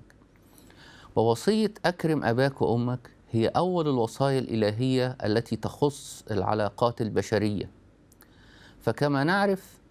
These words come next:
فإن الوصايا الأربعة الأولى من الوصايا العشر تتكلم عن علاقة الإنسان بالله، أما الوصايا الست الأخرى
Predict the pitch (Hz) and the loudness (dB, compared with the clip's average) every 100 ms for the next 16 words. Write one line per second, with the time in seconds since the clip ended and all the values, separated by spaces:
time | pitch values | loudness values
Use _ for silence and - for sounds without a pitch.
0 | - - - - 92 120 113 113 117 160 | -20 -20 -4 0 2 2 2 0 2 0
1 | 180 175 139 120 123 127 120 - 135 139 | 2 0 -2 -2 0 2 0 0 0 2
2 | 127 110 95 101 - 120 117 98 110 - | 0 0 0 -2 -2 -2 0 0 0 -2
3 | - - - - 110 131 139 139 127 110 | -12 -12 -6 -4 0 0 2 2 2 2
4 | 95 95 104 120 - 123 - - 95 101 | 2 0 0 -2 -2 -4 -4 -4 -2 0
5 | 101 - 107 110 101 110 98 87 - - | -4 0 0 0 0 0 2 0 -2 -18
6 | - - - - - 156 175 151 123 - | -20 -20 -20 -14 -4 -2 0 0 0 0
7 | 143 127 - - - - 101 110 - 147 | 0 0 -4 -10 -6 -2 2 0 0 -6